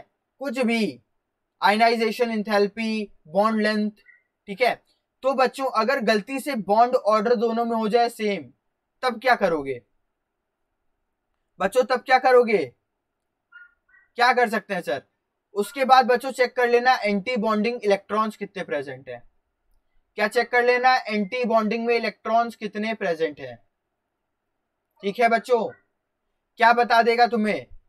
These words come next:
जैसे जैसे एंटी बॉन्डिंग में increases, number of anti bonding electron increase होते हैं, वैसे वैसे बॉन्ड स्टेबिलिटी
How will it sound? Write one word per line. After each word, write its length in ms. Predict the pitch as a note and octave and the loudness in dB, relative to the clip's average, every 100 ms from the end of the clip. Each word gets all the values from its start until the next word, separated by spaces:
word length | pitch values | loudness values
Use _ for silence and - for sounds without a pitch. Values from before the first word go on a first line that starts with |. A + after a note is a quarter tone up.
| _ | _
जैसे 300 | F#3+ G3+ B3 | 2 2 4
जैसे 300 | A#3+ A#3 B3+ | 2 2 2
एंटी 340 | A3+ G#3+ F#3+ A#3+ | 0 0 -2 0
बॉन्डिंग 400 | A#3 A3+ A#3 A#3+ | 0 0 -2 -2
में 80 | A#3 | -4
increases, 580 | G#3 G#3+ A3 G#3 A#3 D#3 _ _ _ _ _ _ - | -4 -4 -2 0 0 -2 _ _ _ _ _ _ -8
number 260 | F3 F#3+ A3+ | -4 2 6
of 200 | A#3+ A#3 | 6 4
anti 260 | G#3 G3 A#3+ | -4 -4 -4
bonding 400 | A3 A3 A3+ B3 _ G3 | -2 -2 -2 -4 _ -4
electron 520 | G3+ _ A#3 A#3+ A#3+ | -4 _ 2 2 2
increase 440 | G#3+ F#3+ A3+ A#3+ A3+ | -6 -6 -4 -2 -2
होते 240 | G3+ A3+ | -2 -4
हैं, 60 | A#3 | -2
वैसे 320 | G3+ G3 A3+ | -2 -2 -2
वैसे 300 | A3+ G#3 G#3+ | -4 -4 -6
बॉन्ड 380 | E3 F#3+ A3 G#3+ | -2 -2 -2 -4
स्टेबिलिटी 800 | - A3+ A3 F#3+ B3 A3+ C3 | -8 -8 -8 -6 -6 -6 -10